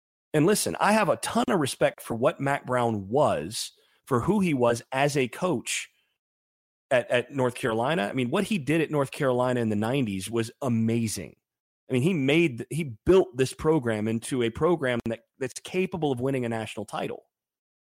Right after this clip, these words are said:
And he deserves a tremendous amount of respect for that. He deserves e-, e-, maybe even more respect for being able to win a national title at a Texas program that underachieved for decades before he got there. I mean, they're loaded in terms of their resources and everything,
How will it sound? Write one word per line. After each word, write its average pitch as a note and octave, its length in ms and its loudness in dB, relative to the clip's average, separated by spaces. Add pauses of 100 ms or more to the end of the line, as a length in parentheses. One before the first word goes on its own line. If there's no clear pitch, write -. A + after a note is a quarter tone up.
(140)
And D#3 80 0
he G3+ 100 2
deserves C#3 380 0
a A#2 60 -4
tremendous D#3+ 760 -2
amount B2 200 -2
of A2+ 40 -2
respect D3+ 340 -4
for G#2+ 120 -10
that. C2 220 -12 (840)
He F#3+ 140 -8
deserves E3+ 460 -2 (200)
e-, F3 220 -2
e-, F3 80 -4 (260)
maybe G3 340 0
even D#3 280 -2
more F#3+ 260 4
respect C#3 460 0
for C#3+ 80 -6
being D3 220 -2
able C#3+ 160 2
to B2+ 60 0
win D3+ 180 0
a D#3 40 0
national C#3+ 380 -2
title E3 400 0
at A#2 60 0
a A#2 60 -4
Texas F3+ 380 -4
program A#2 600 -2 (300)
that C#3 220 -2
underachieved E3 960 2 (360)
for C3+ 300 -2
decades C3 540 0
before A2+ 300 -2
he G#2 120 -6
got F2 280 -6
there. - 140 -16 (220)
I - 40 -6
mean, D3+ 120 0
they're G3 160 0
loaded E3+ 420 4
in B2 80 0
terms C#3 320 -2
of B2+ 100 -2
their A#2+ 140 0
resources B2 580 -4
and G#2+ 100 -4
everything, G#2 500 -6